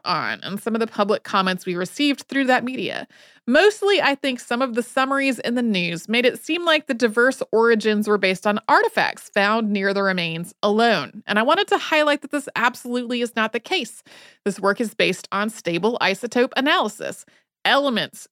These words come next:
extracted directly from the remains that are reflective of the food they ate and the environment where they grew up. The online comments were interesting to read and seemed to be a contrasting mix of people saying they already knew all this. The work was featured in a documentary in the updated museum exhibit in twenty nineteen.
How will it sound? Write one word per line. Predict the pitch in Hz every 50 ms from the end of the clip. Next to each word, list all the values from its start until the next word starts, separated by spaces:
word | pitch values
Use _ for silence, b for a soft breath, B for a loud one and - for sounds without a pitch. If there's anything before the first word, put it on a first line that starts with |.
| _
extracted | - 208 - - - - - 202 196 214 - - 226 208
directly | 196 - 202 185 190 185 - - 202 208
from | 196 - 185 185
the | 190 196
remains | 202 214 233 339 359 254 165 - - -
that | 202 202
are | 196 190
reflective | 196 196 196 - - - 294 294 - - 262 240 240 240 226 -
of | - 175 170 160
the | 190
food | - - 330 370 359
they | 311 302 -
ate | - 226 226 226 b b b b b b -
and | 240 247
the | 262 247
environment | 233 214 175 180 170 170 180 185 185 -
where | 185 175 165
they | 160 156
grew | 147 175 175 -
up. | 285 - - - _ _ _ _ _ _ _ _ _
The | - 196 - -
online | - 339 453 508 523 466 440 415 339
comments | - - - 440 440 415 359 - -
were | 285 -
interesting | - 262 - 285 - - 285 269 254
to | 247 - 277
read | 233 226 277 320 330 330 294 -
and | - 233 226
seemed | - 311 330 -
to | -
be | 285 311 294
a | 277
contrasting | 277 - 311 277 262 - - 254 254 285 339 330 - - 214 180 156
mix | - 110 - - -
of | - 180
people | - - 220 220 214 214
saying | - - 233 220 208 202
they | 202 202 - -
already | - 196 202 226 247 233 233 220
knew | 208 202 202 220 285 359 359
all | 285 214 180
this. | 165 165 180 220 294 - - - - _ _ _
The | -
work | 180 185 185
was | - - -
featured | - 233 220 - 214 208
in | 208
a | 196 190
documentary | 190 202 202 208 - 214 202 196 196 190 - 196 190 190
in | 185
the | 190 185
updated | - 170 190 - 190 190 185 185 170
museum | 185 185 185 202 220 226 220 214 208 -
exhibit | - 214 190 220 214 233 233 -
in | 208 185
twenty | - - 190 185
nineteen. | 180 208 254 262 - 269 269 262 269